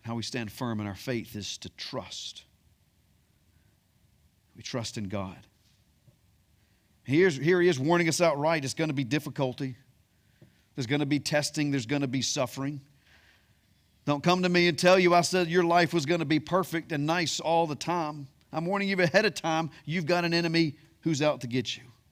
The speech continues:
Be ready. Stand firm. Trust in God. I don't know, it might na-, make a whole lot of sense of why God lets this devil have the power that he does anyway.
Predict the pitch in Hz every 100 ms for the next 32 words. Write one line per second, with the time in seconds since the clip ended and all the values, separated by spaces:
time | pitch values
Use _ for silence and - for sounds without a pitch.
0 | _ _ _ _ _ _ _ _ _ _
1 | - 139 131 131 113 - - _ _ _
2 | _ _ _ _ _ - - - 147 139
3 | 113 - 127 123 107 92 - 151 135 -
4 | - 139 113 113 110 - 101 _ _ _
5 | _ _ _ _ _ _ _ _ _ _
6 | _ _ _ _ _ - 160 170 156 147
7 | 123 139 131 139 135 110 139 143 120 131
8 | 131 120 - 135 127 - 110 131 139 139
9 | 143 127 123 139 139 131 139 143 - 143
10 | 110 104 139 139 135 - 131 135 123 -
11 | 147 147 147 147 143 147 117 147 143 127
12 | 156 147 139 143 156 143